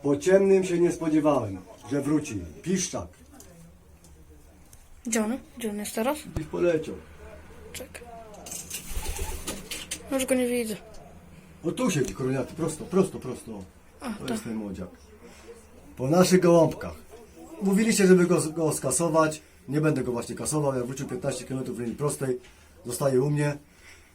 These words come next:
Speaker 1: To jest po ładnych gołębiach. Taki wyszedł, może dawać młode dobre na następny rok.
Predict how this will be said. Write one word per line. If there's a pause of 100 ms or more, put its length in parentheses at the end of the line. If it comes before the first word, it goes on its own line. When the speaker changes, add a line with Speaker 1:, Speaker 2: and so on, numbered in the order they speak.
(120)
Speaker 1:
To
jest
po
ładnych
gołębiach.
Taki
wyszedł,
może (120)
dawać
młode
dobre (120)
na
następny
rok.